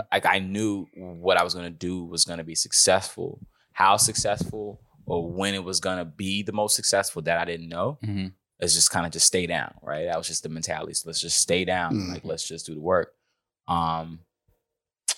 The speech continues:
Speaker 1: um, the feeling of, you know,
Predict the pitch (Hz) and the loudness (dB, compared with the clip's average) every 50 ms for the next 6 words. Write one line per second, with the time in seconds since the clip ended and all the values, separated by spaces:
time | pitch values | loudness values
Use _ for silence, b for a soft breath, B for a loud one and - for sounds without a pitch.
0 | _ - 98 95 92 92 90 87 85 82 82 80 80 - _ _ _ - 90 - | _ 4 4 6 6 4 2 0 -2 -4 -6 -6 -8 -12 _ _ _ -8 -8 -6
1 | - - 120 135 180 165 117 87 85 90 95 101 - - - 87 87 85 85 82 | -2 2 4 4 4 4 2 -2 -4 -6 -10 -12 -4 0 2 4 4 4 0 -2
2 | 82 - - - - _ _ _ _ _ _ _ _ - - - - - - - | -4 -10 -14 -16 -20 _ _ _ _ _ _ _ _ -16 -14 -14 -14 -14 -18 -20
3 | - _ _ _ _ - 90 85 80 78 78 80 - - - - - | -20 _ _ _ _ -2 0 0 0 0 -2 -4 -8 -12 -14 -18 -20